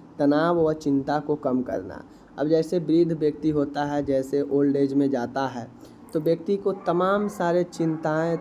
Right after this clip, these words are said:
तमाम सारे तनाव जो है व्यक्ति को घेरने लगता है, ठीक है। तो इससे आपको तनाव और चिंता को कम करने के लिए आप क्या क्या करेंगे, उस चीज़ को लिखना पड़ेगा as a nurse। देखिए, तो व्यक्ति की समस्या को ध्यानपूर्वक सुनना चाहिए।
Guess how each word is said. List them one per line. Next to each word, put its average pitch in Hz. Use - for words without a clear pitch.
तमाम 160
सारे 147
तनाव 143
जो 139
है 139
व्यक्ति 131
को 147
घेरने 123
लगता 110
है, -
ठीक 170
है। 147
तो 156
इससे 180
आपको 156
तनाव 165
और 160
चिंता 143
को 151
कम 151
करने 139
के 143
लिए 143
आप 143
क्या 127
क्या 170
करेंगे, 131
उस 143
चीज़ 131
को 139
लिखना 160
पड़ेगा 117
as 139
a 135
nurse। 117
देखिए, 143
तो 165
व्यक्ति 170
की 202
समस्या 165
को 180
ध्यानपूर्वक 143
सुनना 127
चाहिए। 110